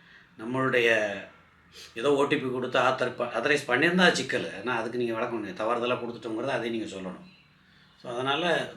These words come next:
முடிஞ்ச அளவுக்கு இந்த மாதிரி ஓ டி பி கொடுக்கறதை தவிருங்கள். ஓ டி பிங்கிறது நீங்க சரின்னு சொல்லிட்டீங்க, நீங்க அதுல இன்வால்வ் ஆயிருக்கீங்கிறத வந்து ப்ரூவ் பண்ற மாதிரி ஆகி போயிடும். அதனால அதை தவிர்த்து கொண்டு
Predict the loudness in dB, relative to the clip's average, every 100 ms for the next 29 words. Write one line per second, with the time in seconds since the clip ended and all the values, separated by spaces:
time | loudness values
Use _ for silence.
0 | -6 -2 2 2 4 2 0 0 4 4
1 | 4 0 -6 -14 -20 -10 -4 -2 0 -2
2 | -2 -2 -2 -4 -4 -2 -2 -4 -8 -12
3 | -20 -20 -20 -20 -20 -20 -20 -20 -20 -12
4 | -8 -2 -2 0 -2 -2 -2 -2 -2 0
5 | 4 4 2 0 -2 0 0 -2 -4 -12
6 | -20 -20 -20 -16 -8 -2 -2 -2 -2 4
7 | 6 8 6 4 0 -2 -4 -4 -4 -4
8 | -2 -4 -4 -6 -6 -6 -6 -8 -16 -20
9 | -20 _ _ -14 -10 -8 -8 -8 -10 -16
10 | -16 -6 -4 0 2 2 0 -4 -4 -6
11 | -12